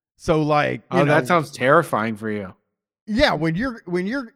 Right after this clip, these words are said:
Speaker 1: when you're getting on Staples, you know, for your toilet paper, it's like,
Speaker 2: Oh, yeah, you're desperate.
Speaker 1: <laughs> Dude.
Speaker 2: <laughs> If you're willing to get a, a, a, a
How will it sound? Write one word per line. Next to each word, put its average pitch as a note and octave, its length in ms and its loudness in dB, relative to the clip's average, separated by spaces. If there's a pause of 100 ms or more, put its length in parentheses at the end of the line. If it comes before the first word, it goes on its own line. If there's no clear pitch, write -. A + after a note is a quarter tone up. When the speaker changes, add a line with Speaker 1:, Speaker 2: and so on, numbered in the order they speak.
(100)
Speaker 1:
when F3 180 -8
you're B3+ 180 -6
getting B3 320 -8
on D#3 220 -4
Staples, D3+ 640 -2 (320)
you C3+ 180 0
know, B2 260 -2
for D3 180 -4
your B2 120 -2
toilet C3 400 -2
paper, A2+ 420 -4
it's A#2+ 220 -8
like, C3+ 240 0
Speaker 2:
Oh, D#3 140 6
yeah, D3+ 240 6
you're D3 240 6
desperate. C#3 680 0 (140)
Speaker 1:
<laughs> - 640 0
Dude. E3+ 960 -2
Speaker 2:
<laughs> - 0 - (300)
If G#3+ 100 4
you're D4+ 220 6
willing C#4 380 6
to B3+ 60 -4
get G#3 220 4
a, F3 260 2
a, D#3+ 400 2
a, D#3+ 440 0
a D3 320 0